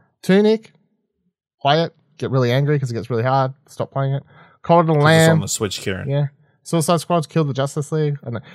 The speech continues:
Speaker 1: Suicide, honestly, if I had to pick one game in my top ten that has a chance of being dropped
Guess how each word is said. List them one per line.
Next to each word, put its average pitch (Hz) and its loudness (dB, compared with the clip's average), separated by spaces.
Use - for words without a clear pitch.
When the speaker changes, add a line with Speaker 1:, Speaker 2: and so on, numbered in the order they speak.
Speaker 1:
Suicide, 339 2
honestly, 254 2
if 220 -2
I 214 4
had 226 2
to 247 -8
pick 269 -4
one 156 2
game 190 4
in 190 2
my 175 2
top 160 -4
ten 160 2
that 135 2
has 131 0
a 120 -6
chance 127 -2
of 120 -12
being 123 -4
dropped 120 -6